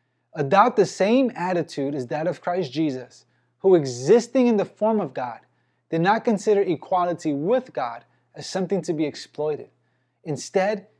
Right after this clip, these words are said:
he emptied himself by assuming the form of a servant, taking on the likeness of humanity. And when he had come as a man,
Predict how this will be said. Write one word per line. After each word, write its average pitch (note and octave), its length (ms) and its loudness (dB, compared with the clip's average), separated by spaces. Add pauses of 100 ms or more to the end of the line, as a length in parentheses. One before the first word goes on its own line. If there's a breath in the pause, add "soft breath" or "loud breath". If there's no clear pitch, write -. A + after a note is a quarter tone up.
(100)
he C#3+ 180 -4
emptied F#3 260 0
himself D3 580 -4 (280)
by D3 140 -8
assuming F3 400 -4
the C#3 100 -4
form F3 480 -4
of C3 80 -14
a C#3 100 -8
servant, - 680 -10 (400)
taking G#3 320 -2
on G#3+ 120 0
the F3 100 0
likeness E3+ 520 -4
of D#3+ 100 -4
humanity. D#3 960 -6 (400)
And C3 100 -8
when D3+ 100 -2
he E3 80 0
had E3+ 140 -2
come G3+ 180 -2
as A3+ 120 0
a A3 60 2
man, C3+ 360 -4